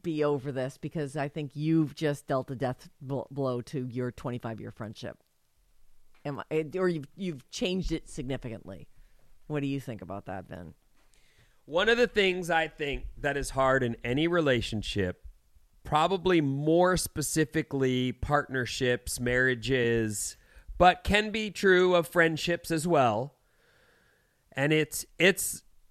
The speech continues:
Speaker 2: it seems to be a human nature thing that I would encourage all of us to fight, which is the keeping score thing.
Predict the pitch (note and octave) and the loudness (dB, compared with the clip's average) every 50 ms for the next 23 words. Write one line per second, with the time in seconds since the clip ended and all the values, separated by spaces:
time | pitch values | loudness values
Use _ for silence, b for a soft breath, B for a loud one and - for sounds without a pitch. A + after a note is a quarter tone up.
0 | _ _ _ _ _ - - D3 - - G#3 G#3+ A#3 B3+ B3 - A#3+ G#3 F3 G#3 | _ _ _ _ _ -10 -10 -8 -6 -4 -4 -2 -2 -4 -4 -4 -4 -4 -2 0
1 | G3 F#3 F3+ E3 C#3+ - F#3+ F#3+ F#3 F3 E3 D#3+ D#3 D#3 E3 E3+ - - D#3+ C#3 | 4 4 4 4 2 -2 -4 -2 -2 -2 -2 0 0 0 0 0 0 0 0 0
2 | B2+ - C3 B2+ A#2+ A#2 A#2 B2 C3 C3+ C3 B2 B2 B2 B2 B2 B2+ B2 C3 A#2+ | 0 0 0 0 0 0 0 -2 -2 -2 0 0 0 0 0 0 0 0 -2 -2
3 | A#2 C3 B2+ B2 A#2+ - - D3+ D3+ D3 C#3+ C3+ B2 C3 - - C#3+ F3 G3+ G3+ | -2 -2 -4 -4 -4 -4 -2 0 0 0 0 0 -4 -6 -4 0 2 4 4 4
4 | F3+ C#3+ B2 B2 A#2 G#2+ - - - - A#2+ - - A#2+ G#2+ G2 F#2 F2+ - _ | 2 2 2 2 0 -2 -4 -8 -8 -10 -10 -4 -2 0 0 0 -2 -6 -10 _
5 | - A#2+ A#2+ - - C3+ C3 B2+ B2+ B2+ A2+ - - A#2+ - - D#3+ D3+ - D3+ | -10 -8 -8 -8 -6 -4 -2 -2 -2 -2 -4 -6 -8 -8 -8 -8 -8 -8 -6 -6
6 | C#3 C3+ B2+ - - - C3 B2 A#2+ A2+ G#2 - - F#2 F2 D#2+ D2 - | -6 -6 -8 -8 -4 0 0 2 2 0 -2 -4 -6 -8 -8 -10 -14 -18